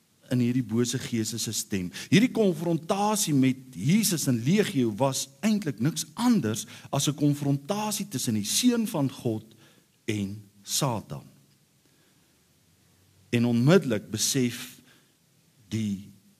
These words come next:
legio van bose geeste, hierdie duisende bose geeste, wat die mag gehad het om kettinge te breek, om voetboeie stukkend te skop, dat hulle geen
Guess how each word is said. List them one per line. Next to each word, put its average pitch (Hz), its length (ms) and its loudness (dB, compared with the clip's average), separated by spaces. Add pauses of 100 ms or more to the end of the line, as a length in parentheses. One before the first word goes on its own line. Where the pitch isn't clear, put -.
(340)
legio 127 720 0 (120)
van 95 380 -4 (120)
bose 143 360 4
geeste, 95 440 -4
hierdie 110 360 -4
duisende 165 460 0
bose 120 400 -4
geeste, 85 580 -10 (1000)
wat 123 140 2
die 127 80 6
mag 190 400 2
gehad 107 420 -2
het 101 160 -6 (440)
om 127 220 4 (280)
kettinge 170 720 -4
te 113 80 -2
breek, 139 760 2
om 110 180 -2
voetboeie 165 840 -2
stukkend 175 640 -2
te 131 100 -4
skop, - 360 -6 (1160)
dat 107 200 -4
hulle 107 160 -6
geen 175 600 -6